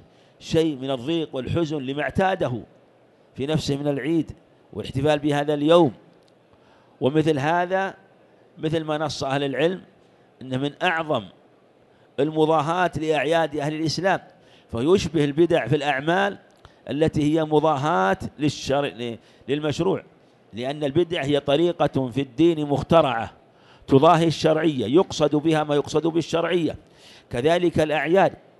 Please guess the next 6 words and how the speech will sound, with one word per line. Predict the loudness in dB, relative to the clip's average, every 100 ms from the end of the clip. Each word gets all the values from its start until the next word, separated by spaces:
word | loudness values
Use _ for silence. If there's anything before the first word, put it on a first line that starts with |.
| _ _ _ _ _ _ -2
هي | 2 2
طريقة | 2 2 2 2 -2 -10 -12 _ _ _ _ _ -6
في | 2 2 2 -4 -6
تخصيص | -6 -4 -2 -2 -2
بعض | 0 0 0 -4
الأيام | -4 -4 -2 0 0 0